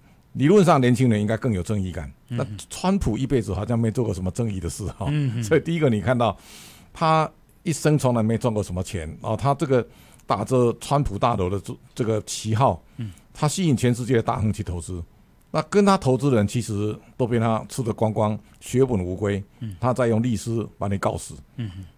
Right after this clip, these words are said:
Speaker 1: 第二个呢，你可以看到，
Speaker 2: 所以就坑杀了。
Speaker 1: 啊，坑杀那个是，你看川普娱乐赌场啦，这个川普相关的投资啊，
Speaker 2: 嗯。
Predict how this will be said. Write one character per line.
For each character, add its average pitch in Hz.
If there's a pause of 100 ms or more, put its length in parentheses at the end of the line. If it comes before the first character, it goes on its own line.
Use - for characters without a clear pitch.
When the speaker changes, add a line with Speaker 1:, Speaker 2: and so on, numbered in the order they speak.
Speaker 1:
第 185
二 151
个 127
呢， 113
你 110
可 135
以 202
看 135
到， 135
Speaker 2:
所 -
以 -
就 -
坑 -
杀 143
了。 107
Speaker 1:
啊， 101
坑 147
杀 147
那 143
个 127
是， 110 (140)
你 -
看 131 (400)
川 147
普 110
娱 113
乐 127
赌 113
场 104
啦， 92
这 127
个 113 (300)
川 131
普 98 (160)
相 135
关 127
的 117
投 107
资 110
啊， 90
Speaker 2:
嗯。 110